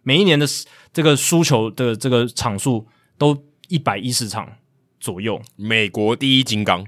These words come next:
Speaker 1: 哦，真的啊，第一金刚。
Speaker 2: 对，因为他们也是扩-，也算扩编嘛，对不对？
Speaker 1: 对啊，就是
Speaker 2: 新的球队啦。
Speaker 1: 那个时候
Speaker 2: 当时加入中华职棒的时候。
Speaker 1: 对，加入中华职棒，很惨，对。然后大都会队刚扩编第一年，一九六二年，四十胜一百二十败，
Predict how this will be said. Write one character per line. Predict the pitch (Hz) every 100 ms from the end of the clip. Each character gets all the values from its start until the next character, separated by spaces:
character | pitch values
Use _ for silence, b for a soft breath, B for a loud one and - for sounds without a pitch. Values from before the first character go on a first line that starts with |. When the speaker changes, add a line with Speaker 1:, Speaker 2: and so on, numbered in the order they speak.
| - _ _ _ _ _ _ _ -
Speaker 1:
哦， | 151 135
真 | - 190
的 | 180
啊， | 151
第 | 160 190
一 | 185
金 | 196
刚。 | 196 190
Speaker 2:
对， | 131
因 | 131
为 | 123
他 | 131
们 | 123
也 | 107
是 |
扩-， | 113 123 113
也 | 98
算 | 135
扩 | 123 117
编 | 98
嘛， | 92 80
对 | 82
不 | 82
对？ | 76
Speaker 1:
对 | 127
啊， | 113 113
就 | 151
是 | 151 151 139
Speaker 2:
新 | - 127
的 | 127 113
球 | 85 80
队 | 85
啦。 | 71
Speaker 1:
那 | 185
个 | 156
时 | 143
候 | 147 147
Speaker 2:
当 | 127 127
时 | 117 95
加 | - 104
入 | 107 107
中 | 107 104
华 | 95
职 | 120
棒 |
的 | 104
时 |
候。 |
Speaker 1:
对， | 131
加 | 135
入 |
中 | 131 123
华 | 107
职 | 101
棒， | 104 98 113 _ _
很 | - 135
惨， | 147 104 98 _ _
对。 | - 107 101 117 _ -
然 | 117
后 | 131 139 135 127 117 - _ _ _ _ _ _
大 | - 160
都 | 156
会 | 165
队 | 156
刚 | 143 139
扩 | 139 131
编 | 123
第 | 123
一 | 120
年， | 113
一 | 123
九 | 113
六 | 120
二 | 120
年， | 110 95
四 | - 160
十 | 120
胜 | 107 127
一 | 139
百 | 110
二 | 90 110
十 | -
败， | 95 92 -